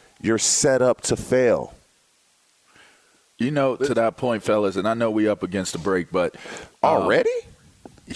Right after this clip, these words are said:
Speaker 2: Yeah, I know, it's crazy.
Speaker 1: <laughs>
Speaker 2: Um, it, it, it, it,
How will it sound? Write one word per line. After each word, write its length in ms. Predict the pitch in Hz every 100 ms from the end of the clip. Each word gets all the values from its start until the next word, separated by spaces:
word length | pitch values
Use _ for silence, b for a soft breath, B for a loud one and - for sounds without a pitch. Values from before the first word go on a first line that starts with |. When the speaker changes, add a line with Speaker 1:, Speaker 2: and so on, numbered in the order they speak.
| -
Speaker 2:
Yeah, 460 | 98 98 - - - -
I 100 | 85
know, 220 | 85 87
it's 100 | 76
crazy. 360 | - 85 80 147
Speaker 1:
<laughs> 380 | 143 - - 107
Speaker 2:
Um, 300 | 117 107 98
it, 260 | 123 135
it, 360 | 131 131 113 -
it, 240 | 147 131
it, 180 | 151 -